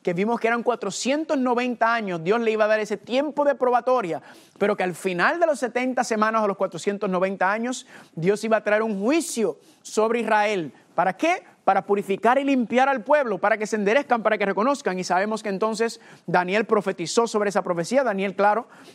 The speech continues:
muere, y cuando se levantan los profetas B, los profetas B habíamos est-, B, B,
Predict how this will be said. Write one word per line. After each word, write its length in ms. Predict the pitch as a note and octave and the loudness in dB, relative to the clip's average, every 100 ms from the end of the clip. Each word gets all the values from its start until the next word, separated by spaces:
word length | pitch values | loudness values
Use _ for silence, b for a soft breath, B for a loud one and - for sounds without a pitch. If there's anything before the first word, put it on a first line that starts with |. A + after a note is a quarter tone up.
| - | -6
muere, 440 | D#3+ A#3 D#4 E4 - B B | 0 2 4 0 -2 B B
y 120 | G3 | -4
cuando 260 | G3+ G3 F#3 | -2 -2 -2
se 140 | F#3+ | -2
levantan 440 | F3 F#3 A#3+ A3+ A3 | 0 0 0 0 0
los 140 | G#3 | -4
profetas 540 | - F#3+ G3+ G3+ F#3 | -2 -2 0 0 2
B, 240 | E3+ C4+ - | 2 2 2
los 140 | F#3+ | -2
profetas 420 | F#3 E3+ G3+ G3+ F3+ | -2 -2 0 0 0
B 260 | G#3 A#3+ - | -2 -2 -2
habíamos 340 | F3+ G3 G3+ | -2 0 -2
est-, 240 | G3+ _ - | -4 _ -6
B, 220 | E3+ F3 | -6 -4
B, 120 | E3+ | -6